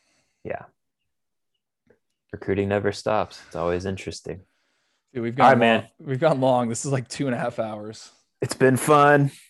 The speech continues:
Speaker 1: Uh, this isn't goodbye, but we will,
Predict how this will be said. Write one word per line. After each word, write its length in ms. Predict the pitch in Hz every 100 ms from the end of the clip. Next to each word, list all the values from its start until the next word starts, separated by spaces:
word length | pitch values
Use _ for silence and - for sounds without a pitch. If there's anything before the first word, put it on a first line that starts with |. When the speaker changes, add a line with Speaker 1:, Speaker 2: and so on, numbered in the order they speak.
| _ _
Speaker 1:
Uh, 640 | 120 113 113 113 117 117 - _ _ _ _ _ _ _ _ _ _ _
this 160 | 110 110
isn't 200 | 107 101
goodbye, 520 | 101 107 113 135 160
but 260 | 98 -
we 140 | 104 101
will, 260 | 101 107